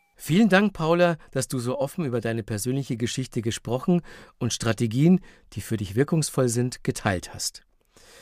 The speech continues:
Das war auch schon unsere letzte Folge dieser zweiten Staffel des Bar Talk Podcasts. Wir hoffen, ihr habt euch von Paulas Sicht auf die Welt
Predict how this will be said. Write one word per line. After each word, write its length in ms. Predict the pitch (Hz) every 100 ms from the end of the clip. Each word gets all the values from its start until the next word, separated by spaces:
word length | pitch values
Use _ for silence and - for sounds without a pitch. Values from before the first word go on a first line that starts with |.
| - -
Das 200 | 107 98
war 200 | 123 202
auch 80 | 208
schon 140 | 208 180
unsere 240 | 175 147
letzte 440 | 127 165 - 220
Folge 540 | - 156 165 117 120 180 _ _ -
dieser 280 | 104 104 101
zweiten 380 | - 117 117
Staffel 460 | - 117 107 143 156 - - -
des 140 | 113
Bar 240 | - 104 101
Talk 300 | 135 - -
Podcasts. 720 | 110 - - 170 - - - _ - - - -
Wir 160 | 139
hoffen, 360 | 180 - 226 - -
ihr 140 | 135 135
habt 180 | -
euch 140 | 156 143
von 180 | 120 107
Paulas 460 | - 135 160 156
Sicht 240 | 160 143 139
auf 100 | -
die 160 | 110
Welt 300 | 107 131 156